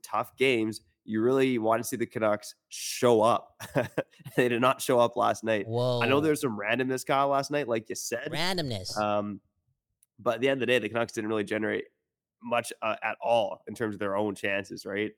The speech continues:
Speaker 1: Um, it was, it was sloppy. The Bruins, to their credit, I think, did a great job shutting down the Canucks. But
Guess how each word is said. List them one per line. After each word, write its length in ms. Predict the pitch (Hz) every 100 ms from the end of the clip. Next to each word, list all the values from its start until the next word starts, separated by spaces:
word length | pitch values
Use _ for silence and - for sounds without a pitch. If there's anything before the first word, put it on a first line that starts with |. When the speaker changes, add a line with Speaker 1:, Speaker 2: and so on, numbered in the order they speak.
| -
Speaker 1:
Um, 400 | 95 92 95 95 _ _ _
it 100 | -
was, 300 | 117 117 107 -
it 80 | 123
was 220 | 131 123
sloppy. 600 | - 110 107 104 113 110
The 120 | 107
Bruins, 440 | 90 117 117 113 113
to 80 | -
their 140 | 110 101
credit, 440 | - 107 101 101
I 60 | 95
think, 280 | - 98 95 _ _
did 80 | 104
a 40 |
great 280 | 98 110 110
job 260 | 123 101 101
shutting 220 | 110 95
down 180 | 98 98
the 80 | 95
Canucks. 340 | 104 98 - -
But 220 | 95